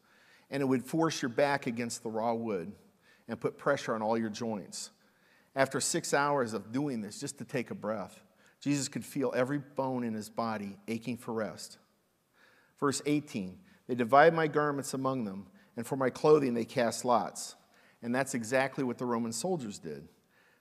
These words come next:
They didn't know this prophecy, but they did fulfill it. Then they gambled for his cloak. In fact, in the Old Testament, the law was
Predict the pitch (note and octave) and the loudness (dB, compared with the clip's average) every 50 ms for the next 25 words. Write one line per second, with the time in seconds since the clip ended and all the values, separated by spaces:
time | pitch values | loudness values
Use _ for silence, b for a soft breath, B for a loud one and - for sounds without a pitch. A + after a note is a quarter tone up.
0 | b b C#3 D#3+ E3+ F3 D#3 D#3+ D#3 D3 C3+ B2 A#2 - - - F#3 F#3 D3 - | b b 4 6 6 6 6 6 6 6 6 4 2 -2 2 4 4 4 4 2
1 | - - - - G#2+ G#2 G2+ A#2+ A2 C3+ B2 A#2 B2+ B2+ A#2 - - B2 - - | -2 -6 -4 -4 -6 -4 -4 -4 -2 -2 0 0 0 -2 -2 -4 -8 -10 -8 -4
2 | D3 C#3 B2 G2 F2 E2 - - - _ _ _ _ b b b b b A#2+ A2 | -2 -2 -2 -2 -4 -8 -10 -16 -20 _ _ _ _ b b b b b -4 -2
3 | A2+ A#2 G#2+ A#2 B2+ C3 C3 C3+ C3 A#2+ - - B2 A2 G#2+ G#2 - - - F3 | -2 -2 -2 -2 -2 -2 -2 -2 -4 -6 -6 -8 -8 -8 -8 -8 -10 -8 -4 -4
4 | D#3+ - - - - - - _ _ _ _ _ _ b b b b b b b | -4 -4 -4 -8 -14 -20 -20 _ _ _ _ _ _ b b b b b b b
5 | B2+ A#2+ - - E3+ E3+ E3 D#3+ - - - - - C3 C3 B2+ C#3+ D#3+ E3 D#3+ | -6 -4 2 8 10 10 10 10 6 0 -12 -6 -2 0 2 4 6 4 4 4
6 | - F3 E3 D3+ - - - B2+ A#2 - C3 B2 A#2+ C3 D3 D3+ D3+ C3+ A2+ A2 | 4 6 6 6 4 2 -4 -4 -4 -2 -2 0 4 6 6 6 6 6 4 2
7 | A#2 A2+ G#2+ - - | 2 0 -2 -4 -8